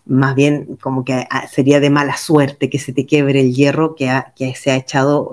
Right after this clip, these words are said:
fundido al cubo de agua. Pero si en cambio salen burbujas, significa que el nuevo año traerá prosperidad económica.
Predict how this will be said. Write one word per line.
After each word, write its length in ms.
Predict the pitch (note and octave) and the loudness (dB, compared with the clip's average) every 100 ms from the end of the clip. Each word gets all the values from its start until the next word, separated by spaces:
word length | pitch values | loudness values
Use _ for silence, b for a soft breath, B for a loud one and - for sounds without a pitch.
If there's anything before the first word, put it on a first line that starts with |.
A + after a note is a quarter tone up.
| C3+ | -8
fundido 560 | - C3+ B2+ C#3 C#3 - | 0 2 6 6 4 2
al 160 | C3 | -2
cubo 240 | - C3+ C3 | -2 0 0
de 120 | A#2+ | 0
agua. 280 | A#2 - _ B B B B - | -8 -14 _ B B B B 2
Pero 200 | G3 F3+ | 2 2
si 160 | - | 2
en 160 | F#3+ F3 | 0 4
cambio 420 | C#4 C4 F3 C#3+ A#2+ A2 B B B | 2 4 2 0 -2 -10 B B B
salen 520 | - - B3+ C4+ A#3 | -2 4 6 6 6
burbujas, 800 | D#3+ D#3 D#3+ B3 - F#4+ G4 - _ b b | 4 2 0 -2 -2 -4 -6 -8 _ b b
significa 720 | - G3+ F#3+ F#3 C4+ D4+ - | 4 6 6 4 2 2 4
que 80 | F#3+ | 4
el 120 | F3+ | 6
nuevo 380 | G3+ B3 B3+ C4+ | 6 6 4 2
año 460 | D#4+ D#4 D4 E4 - | 2 2 0 -4 -4
traerá 540 | G3 F#3+ F3+ A#3 C4 _ | 0 0 0 0 -4 _
prosperidad 720 | - - - F#3 E3+ F#3 A#3+ - | -6 -6 -4 0 0 0 -2 -4
económica. 800 | A#3 F#3 D#3+ B2+ B2 B2 - | 0 2 2 0 -4 -12 -20